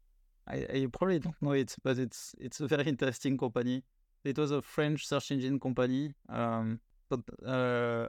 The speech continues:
enterprise search used to be, used to be a very hot, uh, subject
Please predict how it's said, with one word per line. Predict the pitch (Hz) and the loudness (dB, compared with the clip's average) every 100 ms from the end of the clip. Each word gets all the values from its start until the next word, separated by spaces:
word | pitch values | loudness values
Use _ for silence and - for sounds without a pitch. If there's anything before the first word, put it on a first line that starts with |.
| - | -2
enterprise | 143 170 - 156 143 | 2 2 2 0 0
search | - 147 143 - - 117 | 0 0 -2 -8 -10 -2
used | 131 127 - | 0 0 -4
to | - | -2
be, | 117 120 120 120 - | 0 2 2 0 0
used | 139 143 - | 0 0 -2
to | |
be | 127 135 131 | 0 2 4
a | 120 | 4
very | 110 131 127 | 4 4 4
hot, | 113 120 - - - - | 4 0 0 -10 -14 -4
uh, | 113 110 107 110 | 0 2 2 0
subject | - 123 117 113 - | 0 0 2 0 -4